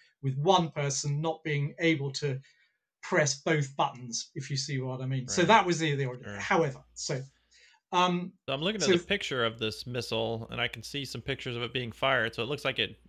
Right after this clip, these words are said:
Speaker 2: it drops off the aircraft about
Speaker 1: It goes
Speaker 2: fifty
Speaker 1: off
Speaker 2: feet
Speaker 1: cold.
Speaker 2: or so, and then
Speaker 1: That's correct.
Speaker 2: and then the
Speaker 1: Yeah.
Speaker 2: The motor
Speaker 1: Yep.
Speaker 2: hits. Okay.
Speaker 1: So what happens is a safety and arming unit lanyard in, in, which is plugged into the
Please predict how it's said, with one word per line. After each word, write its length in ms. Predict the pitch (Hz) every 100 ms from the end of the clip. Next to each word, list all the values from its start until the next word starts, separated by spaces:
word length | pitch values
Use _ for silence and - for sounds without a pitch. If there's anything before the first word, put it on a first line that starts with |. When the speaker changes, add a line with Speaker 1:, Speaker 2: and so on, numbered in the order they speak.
| -
Speaker 2:
it 160 | 117
drops 360 | - 123 131 -
off 240 | 127 120
the 260 | 123 120 117 -
aircraft 500 | 123 113 117 120 -
about 200 | 117 113
Speaker 1:
It 80 | 131
goes 180 | 190 185
Speaker 2:
fifty 40 |
Speaker 1:
off 80 | 180
Speaker 2:
feet 100 | -
Speaker 1:
cold. 240 | 185 143 113
Speaker 2:
or 40 |
so, 120 | 107
and 80 | 101
then 200 | 101 101 -
Speaker 1:
That's 200 | 185 185
correct. 380 | 170 147 135
Speaker 2:
and 100 | 113
then 140 | 110 104
the 80 | 156
Speaker 1:
Yeah. 140 | 147 - - - _ _ -
Speaker 2:
The 80 | 113
motor 340 | 110 110 107
Speaker 1:
Yep. 160 | 160 151
Speaker 2:
hits. 140 | - _ 131
Okay. 240 | 143 110 113 - _ _ -
Speaker 1:
So 180 | 196
what 220 | 175 220 -
happens 400 | 202 185 151 147
is 140 | 139
a 80 | 156
safety 420 | - 196 185 170
and 80 | 165
arming 320 | 170 160 160
unit 380 | 151 160 156 160
lanyard 680 | 170 180 165 139 120 131 135 - -
in, 200 | 180 190
in, 360 | 180 156 156 - - _
which 160 | 156 165
is 120 | 139
plugged 380 | - 202 190 165
into 260 | 151 160
the 160 | 143